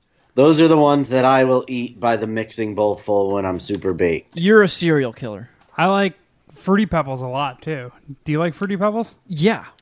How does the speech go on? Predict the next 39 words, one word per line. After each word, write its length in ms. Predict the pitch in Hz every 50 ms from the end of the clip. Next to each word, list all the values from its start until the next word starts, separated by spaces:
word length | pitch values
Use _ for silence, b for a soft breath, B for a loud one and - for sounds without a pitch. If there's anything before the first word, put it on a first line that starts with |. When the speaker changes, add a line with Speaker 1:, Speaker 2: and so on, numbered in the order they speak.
| _ _ _ _
Speaker 2:
Fruity 160 | 208 208 196
Pebbles 300 | 190 180 160 156 147 143
are 80 | 131
delicious. 540 | 120 127 127 165 175 139 139 135 147 - - _ _ _ _ _ _ _ _ _ _ _ _ -
Speaker 1:
Frosted 500 | - 139 131 131 131 131 - 135 120 113
Mini 240 | 131 139 143 147
Wheats, 400 | 147 139 143 147 143 135 135 -
Frosted 500 | - - 120 113 110 107 - - 95 87 -
Flakes. 600 | - 123 131 139 139 139 135 135 - - - -
Speaker 2:
Okay, 180 | 170 175 185 170
I 100 | 165 170
do 340 | 165 151 202 233 262 269 226
go 200 | 190 208 220 208
back 260 | 180 208 196 196 - 196
and 80 | 180
forth 260 | - - 185 180 165 -
between 340 | 165 151 - 175 165 156 151
Life 280 | 147 143 147 151 - 143
and 100 | 135 -
Frosted 380 | - 143 135 127 - - 131
Mini 180 | 131 135 127 123
Wheats. 380 | 117 104 104 101 - - - - _ _ _ _ _ _ _ _ _ _ _ _ _ _ _ _ _ _ _ -
Speaker 3:
No, 160 | 165 151 135 - _
Frosted 420 | _ - 214 220 214 - - 196 185
Mini 140 | 170 165 135
Speaker 1:
I, 180 | 143 156 160 165
Speaker 3:
Wheats 80 | 160 -
is 40 |
Speaker 1:
I 40 | - 139
Speaker 3:
another 80 | 151 156 160
Speaker 1:
like 120 | 160 156
Speaker 3:
bitch 100 | - 143
Speaker 1:
the 60 | 131 120
Speaker 3:
cereal. 300 | - - - 151 135 123
Speaker 1:
strawberry 380 | 127 127 117 123 120 117 110
Frosted 500 | 104 - - 113 110 104 - - 107 101 95
Mini 200 | 104 101 101 98
Wheats 300 | 98 95 95 90 - -
also. 640 | 98 101 101 92 95 - 90 82 73 67 65 73 73